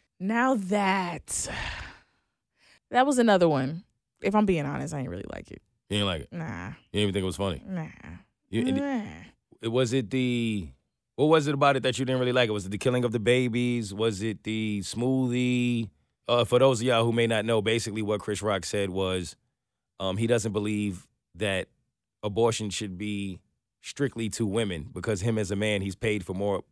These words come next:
Speaker 2: abortions than most women, so much so that they started to give him a smoothie for every abortion. And he said, uh, he is pro-life 'cause he's pro his daughter's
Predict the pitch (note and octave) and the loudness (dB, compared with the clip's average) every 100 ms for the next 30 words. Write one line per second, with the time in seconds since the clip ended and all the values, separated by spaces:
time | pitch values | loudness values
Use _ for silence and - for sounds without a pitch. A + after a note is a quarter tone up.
0 | - F#2 G#2+ A#2 G2+ F2 G2 G#2 F#2+ G2 | -10 0 0 0 -2 -4 0 0 0 -2
1 | G2 G2 - _ _ _ _ _ - B2 | -2 -4 -6 _ _ _ _ _ -4 0
2 | A2+ A2+ G2 - A2+ A2 G2 F#2+ F2+ G#2 | 2 0 -2 0 2 4 2 0 -2 -6
3 | G2+ A2+ A2 G2 G#2 G2+ F#2+ - A2+ G2+ | -2 0 0 0 -4 -4 -4 -2 -2 -2
4 | D#2 - _ _ F#2+ F#2 G#2+ G2 F#2 A2+ | -4 -10 _ _ -4 0 0 -2 0 2
5 | A#2 A#2+ A2 G2+ _ _ _ _ _ F#2+ | 4 2 -2 -6 _ _ _ _ _ -8
6 | A2 F#2+ A2+ A2+ G2+ - G2+ G2 G2 A2 | -6 -2 2 2 0 -4 -2 0 -2 -2
7 | A#2 B2 G#2 - _ - C3 B2+ A#2+ A#2+ | 0 -2 -4 -14 _ 2 4 4 2 -4
8 | F#2 - _ _ _ _ _ G#2 B2+ C3 | -8 -16 _ _ _ _ _ 2 4 4
9 | D3 - G#2 A2 G2+ - - C3+ B2 A#2 | 2 0 0 0 -4 -10 2 4 4 2
10 | G2 E2+ B2 C#3 C#3 A2 F#2 - | -2 -2 4 6 6 4 -4 -8